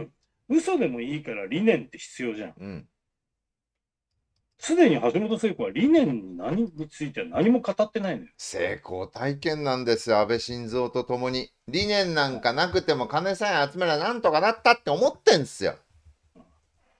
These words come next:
Speaker 1: 思ってんね。すごいよね。まあ、ほんと。あの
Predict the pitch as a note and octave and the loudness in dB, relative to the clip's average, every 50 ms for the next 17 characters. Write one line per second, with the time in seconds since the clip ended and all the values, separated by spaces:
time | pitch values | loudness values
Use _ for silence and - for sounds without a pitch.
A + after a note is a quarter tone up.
0 | _ _ _ _ _ _ _ _ _ _ - _ _ _ _ _ _ _ F#2+ F#2 | _ _ _ _ _ _ _ _ _ _ -20 _ _ _ _ _ _ _ -16 -16
1 | F2 - _ _ - - A#2+ B2 C3+ C3 A2+ _ _ _ _ _ _ _ _ _ | -16 -16 _ _ -20 -16 -8 -8 -8 -8 -8 _ _ _ _ _ _ _ _ _
2 | _ _ _ _ _ _ _ _ _ _ _ _ _ _ _ _ _ _ _ _ | _ _ _ _ _ _ _ _ _ _ _ _ _ _ _ _ _ _ _ _
3 | _ _ _ _ _ _ _ _ _ - _ - _ _ _ _ _ _ _ - | _ _ _ _ _ _ _ _ _ -20 _ -20 _ _ _ _ _ _ _ -20
4 | - _ _ _ _ _ _ _ _ _ _ _ _ _ _ - - C3 C3 B2+ | -20 _ _ _ _ _ _ _ _ _ _ _ _ _ _ -10 -6 -4 0 0
5 | B2+ B2+ B2 B2 A#2+ B2 A#2+ A#2 B2 B2+ C3+ C#3+ D#3 D#3 D#3 D#3 D3+ C#3 - _ | 0 0 0 0 0 0 -2 -4 -6 -6 -6 -6 -6 -6 -8 -10 -14 -16 -18 _
6 | _ _ _ _ _ _ _ - _ _ _ _ _ _ _ _ _ _ _ - | _ _ _ _ _ _ _ -20 _ _ _ _ _ _ _ _ _ _ _ -20
7 | _ _ _ _ _ _ _ _ _ _ C3 B2+ A2+ A2+ B2 B2 A#2+ - C3+ - | _ _ _ _ _ _ _ _ _ _ 2 2 2 4 2 0 -2 -4 -8 -8
8 | - _ _ - - _ _ _ _ _ _ _ _ _ _ _ _ _ _ _ | -8 _ _ -20 -20 _ _ _ _ _ _ _ _ _ _ _ _ _ _ _
9 | _ _ _ _ _ _ _ _ _ _ _ - C3 C3 C3 B2+ B2 A#2+ A#2 A#2 | _ _ _ _ _ _ _ _ _ _ _ -4 -2 -2 0 -2 -2 -2 -2 -4
10 | A2+ A2+ A2+ A2 G#2+ A2 G#2+ G#2 G#2 G#2+ G#2+ - | -4 -4 -6 -6 -6 -8 -8 -10 -12 -12 -14 -18